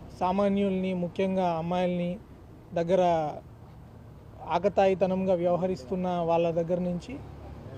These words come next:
ఈ మోడిఫైడ్ సైలెన్సర్లన్నీ పట్టుకొని సీజ్ చేయడం జరిగింది. ఈ మోడిఫైడ్ సైలెన్సర్లు కూడా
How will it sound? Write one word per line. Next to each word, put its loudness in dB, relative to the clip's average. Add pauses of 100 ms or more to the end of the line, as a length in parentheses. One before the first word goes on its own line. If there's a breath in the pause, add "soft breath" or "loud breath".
(200)
ఈ 0
మోడిఫైడ్ 4
సైలెన్సర్లన్నీ 4 (640)
పట్టుకొని 2
సీజ్ 2
చేయడం 6
జరిగింది. 2 (680)
ఈ 2
మోడిఫైడ్ 4
సైలెన్సర్లు 2
కూడా 2